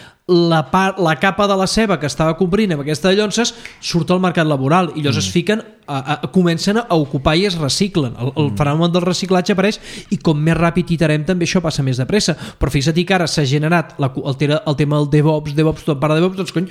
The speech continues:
Speaker 1: doncs s'estan cobrint i es bus-, i els DevOps estan buscats i es paga, i a més a més hi han bootcamps de formació, i hi han de llonces que es cobreixen aquest tipus de places.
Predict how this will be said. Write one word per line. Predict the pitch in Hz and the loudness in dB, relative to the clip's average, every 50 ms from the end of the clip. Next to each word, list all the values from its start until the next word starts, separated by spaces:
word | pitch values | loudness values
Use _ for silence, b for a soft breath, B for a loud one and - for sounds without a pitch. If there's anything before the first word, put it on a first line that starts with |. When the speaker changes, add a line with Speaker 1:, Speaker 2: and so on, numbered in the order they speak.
| B 208 B B | B -12 B B
Speaker 1:
doncs | 151 - | -4 -2
s'estan | 139 - - 147 135 131 | -2 -2 -2 -2 -2 0
cobrint | - 185 175 175 196 226 240 269 | 2 2 4 4 4 4 2 0
i | - 175 | 0 -2
es | 151 117 123 | -2 -2 0
bus-, | 127 147 160 156 - - | 0 2 2 2 2 2
i | - 156 | 2 2
els | 135 135 127 | 2 2 0
DevOps | - 147 139 135 135 - | 0 0 0 0 -2 -4
estan | 151 135 - 156 139 139 | -4 -4 -2 -2 -2 -2
buscats | 143 151 - - 208 208 240 240 - - B B B | -2 -4 -2 0 0 0 0 -2 -4 -12 B B B
i | - 147 | -2 0
es | - - - | 0 -2 -2
paga, | - - 208 226 226 196 208 240 285 277 B B B B | -2 0 0 2 2 2 2 2 0 -2 B B B B
i | 170 175 | 0 2
a | |
més | 175 170 151 165 | 2 2 2 2
a | |
més | 156 175 208 202 - B B B | 2 2 0 0 -2 B B B
hi | 151 147 156 | 0 2 2
han | 147 147 151 147 135 | 2 2 0 0 0
bootcamps | 147 156 - - 165 151 151 156 135 | 0 -2 0 0 0 2 2 2 0
de | 151 | 0
formació, | 131 - 170 170 175 196 214 202 - 254 254 262 247 247 247 247 247 226 | 0 0 0 0 0 -2 -4 -4 -2 0 0 2 2 2 2 0 0 -2
i | - 180 165 | 0 0 2
hi | 165 | 2
han | 156 156 156 156 | 2 2 2 2
de | 180 190 | 2 2
llonces | 202 214 220 208 233 240 - | 2 2 0 0 -2 -4 -2
que | - | -2
es | 202 - | -4 -2
cobreixen | - 170 151 143 143 143 - 185 220 | 0 0 0 0 0 0 0 -2 -2
aquest | 220 202 190 - | 0 -2 -2 0
tipus | - 151 135 143 139 | -2 -2 -2 0 -2
de | 127 117 | -2 0
places. | - 117 113 | 0 2 2